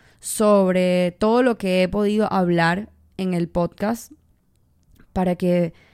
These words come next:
me ayuden a seguir creando y yo no caer en el burnout. Y yo sé que muchas pueden estar pensando,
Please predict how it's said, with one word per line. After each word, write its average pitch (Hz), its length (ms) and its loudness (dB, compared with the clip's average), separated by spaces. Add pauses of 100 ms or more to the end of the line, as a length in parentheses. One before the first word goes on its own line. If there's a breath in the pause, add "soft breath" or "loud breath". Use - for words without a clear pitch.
(880 soft breath)
me 208 200 0
ayuden 220 640 2 (400)
a 180 280 -4
seguir 202 300 -2
creando 190 720 -2 (200)
y 196 400 -2
yo 202 300 2
no 202 160 0
caer 190 300 0
en 185 140 0
el 175 80 0
burnout. 196 600 0
Y 196 80 -4
yo 175 120 -4
sé 175 200 -4
que 185 100 -4
muchas 196 480 -6 (340)
pueden 175 240 -6
estar 175 220 -6
pensando, 185 580 -4